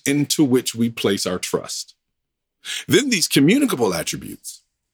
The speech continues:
These are things, right? They're replicated in us, right? God's,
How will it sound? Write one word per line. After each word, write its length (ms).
These 320
are 60
things, 400
right? 220
They're 120
replicated 640
in 140
us, 160
right? 180
God's, 300